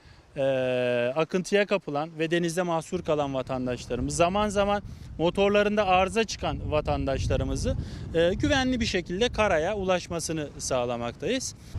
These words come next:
Eğitimli personelimiz tabii bu yapılan çalışmalarda gelişmiş teknolojiye sahip, işte, e, termal kamera, uzaktan kumandalı, e, can simitleri gibi,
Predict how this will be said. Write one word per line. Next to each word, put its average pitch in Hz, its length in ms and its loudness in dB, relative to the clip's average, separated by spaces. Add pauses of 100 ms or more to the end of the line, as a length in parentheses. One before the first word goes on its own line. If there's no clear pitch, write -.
Eğitimli 226 440 2
personelimiz 254 720 2
tabii 214 380 2
bu 208 160 0
yapılan 208 420 2
çalışmalarda 160 880 -2 (1400)
gelişmiş 202 480 2
teknolojiye 220 680 0
sahip, 156 420 0 (100)
işte, 175 440 -2
e, 151 520 2
termal 196 440 0
kamera, 143 480 -2
uzaktan 185 500 0
kumandalı, 175 640 0 (400)
e, 160 40 -8 (800)
can 196 240 2
simitleri 160 640 -4
gibi, 208 280 0